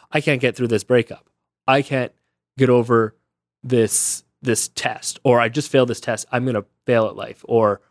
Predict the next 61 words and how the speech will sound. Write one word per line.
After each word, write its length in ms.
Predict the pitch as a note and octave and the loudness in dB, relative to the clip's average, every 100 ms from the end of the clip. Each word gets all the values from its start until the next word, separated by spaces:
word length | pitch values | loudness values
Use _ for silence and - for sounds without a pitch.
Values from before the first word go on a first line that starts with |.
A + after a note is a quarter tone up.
| _ _ _ _ _ | _ _ _ _ _
"You 100 | C3+ | -2
just 220 | A#2+ B2+ - _ - | 2 0 0 _ -2
didn't 180 | C3 C3+ | 0 0
get 120 | C3+ | 0
that 180 | A#2+ A2+ | -2 0
promotion 360 | A#2+ A#2 C3 | -4 -4 -4
you 140 | G#2+ G#2+ | -6 -6
were 160 | G#2 - | -6 -6
looking 240 | G#2+ A2+ | -8 -8
for. 140 | G2+ G2+ | -10 -4
You 60 | |
just 160 | A2+ B2 | -2 0
got 160 | B2+ - | -2 0
fired 280 | A2+ A2 A2 | -2 0 -2
from 100 | G#2+ | -10
a 40 | |
job." 420 | G2 G2+ F#2+ G#2 _ _ _ - | -8 -8 -10 -14 _ _ _ -6
Like, 100 | E3+ | 4
whatever 380 | G3+ G3+ F3 | 4 4 4
that, 320 | D#3+ C3+ - C3 | 2 2 0 -4
like, 180 | A#2+ | -4
you 60 | C#3 | -2
just 260 | C#3+ C3+ - | -2 -2 -2
lo-, 140 | B2 - | -2 0
uh, 200 | A2+ G#2 | -2 -2
missed 280 | A2 A2 - | -2 -4 -4
the 80 | |
game-winning 400 | A2 A2 A2 G#2 | -4 -2 -2 -6
shot, 320 | G2+ - - - _ _ _ | -8 -10 -10 -16 _ _ _
and 60 | B2 | -4
you 60 | |
think 140 | A2+ A#2+ | -2 0
your 100 | A2+ | 2
life 240 | A2 G#2+ | 0 -2
is 100 | G#2 - | -8 -14
over. 300 | A2 - - _ _ _ _ _ _ | -14 -14 -18 _ _ _ _ _ _
And, 60 | A#2+ | -2
like, 180 | G#2+ A2 | 0 -2
you 60 | |
think 160 | A2 B2+ | -4 -2
this 160 | G#2 | -4
race 320 | G2 G#2 G#2+ G2+ | -2 -4 -4 -8
is 100 | G2+ | -12
over 220 | A2+ A#2 | -12 -10
because 340 | A2 - G#2+ | -10 -4 -4
you're 120 | G#2 G2+ | -4 -6
just, 260 | G2+ - | -6 -8
you're 120 | A#2 | -12
cramped 340 | A2 - A2+ A2 | -10 -4 -2 -2
up 160 | G#2+ | -6
on 80 | G#2 | -6
the 60 | G2 | -8
side 200 | G#2+ G2+ | -6 -6
of 80 | G2+ | -6
a 40 | |
hill, 160 | G#2 G#2 | -8 -6
and 120 | A2 | -6
you 80 | A2 | -6
just 220 | A#2 - | -6 -2
get 160 | B2+ | -4
this, 300 | - G#2+ - | 0 -2 -2